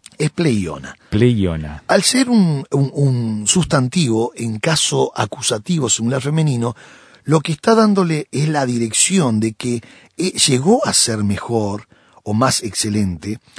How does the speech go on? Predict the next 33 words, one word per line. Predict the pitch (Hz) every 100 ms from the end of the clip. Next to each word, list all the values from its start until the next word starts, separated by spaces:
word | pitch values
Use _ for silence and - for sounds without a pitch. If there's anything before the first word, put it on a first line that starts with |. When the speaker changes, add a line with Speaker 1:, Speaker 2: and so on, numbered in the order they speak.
| - - -
Speaker 1:
pero | - 156
no | 180 226
por | 208 190
la | 160
ofrenda | 113 - 160 170 143 117
en | 104
sí, | 101 - 127 98
sino | - 120 151
que | - 156 -
reunía | 123 139 156 156 165 185 233 226 220 208 - - _ _
las | - 123
condiciones | - 131 123 120 - 180 180 143
de | 120 135 -
ser | - - 165 -
agradable | 143 120 120 127 160 180 175
y | 113
aceptable | - 95 - 131 135 165 - _ -
delante | 107 98 98 80
de | -
Dios. | 60 101 -
Speaker 2:
Ujú. | 90 87 78
Speaker 1:
La | -
pregunta | 87 98 107
del | 117
millón | 120 123 160
es, | 135 - - - - - - -
¿cuáles | 117 117
son | 143 139
los | 143
parámetros | 175 175 135 151 147 160
que | - 110
hace | 117 - 147
que | - 131 120